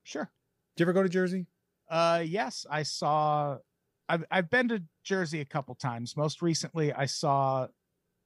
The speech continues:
Speaker 1: the, uh, the, the Star Wars movie before the most recent one, The Last
Speaker 2: Last
Speaker 1: Jedi.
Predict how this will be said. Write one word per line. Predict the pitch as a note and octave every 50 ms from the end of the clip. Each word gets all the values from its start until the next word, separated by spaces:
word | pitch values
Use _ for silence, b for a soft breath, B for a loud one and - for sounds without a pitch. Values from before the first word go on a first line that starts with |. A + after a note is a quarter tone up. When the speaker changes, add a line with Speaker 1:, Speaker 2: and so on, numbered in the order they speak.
| _ _ _ _ _
Speaker 1:
the, | - C#3+ C#3 C3+ C3+
uh, | C3+ C3 C3 C3 B2+ A#2+ - C3+
the, | C3 C3+ B2+ A#2+ A2+ -
the | C3 B2+ B2+ B2 A#2+ A#2 - _
Star | - - - - - F#3 F3 F#3 F#3
Wars | E3+ F3 E3+ D#3 C3+ C3+
movie | D#3 D#3 D3+ C#3+ C#3 C3+
before | B2 A#2 C3+ - - - - D#3+ D3 C#3+
the | C3 B2+
most | C3 B2+ B2 A2 - -
recent | C3+ C3 A#2 A2 - - B2 G#2 - _ _ _ _ _ _ _
one, | - C#3 B2 B2+ A#2 A2 G#2+ G2+ A2
The | A2+ A#2+
Last | B2+ C3+ C3 B2+ A#2
Speaker 2:
Last | A#2+ A2+ -
Speaker 1:
Jedi. | C3 A#2+